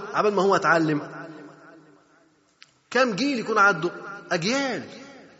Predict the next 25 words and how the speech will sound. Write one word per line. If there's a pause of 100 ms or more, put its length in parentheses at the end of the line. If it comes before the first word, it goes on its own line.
(300)
أجيال.
تخيل
مثلًا
واحد
عايز
يقعد
يخلص
صحيح
البخاري
وصحيح
مسلم
كمان، (760)
ممكن
يخلصهم
في
كام
سنة؟ (1040)
ها؟ (120)
كام
سنة
تفتكروا؟ (2000)
إيه،
مش
عارفين
تحسبوها؟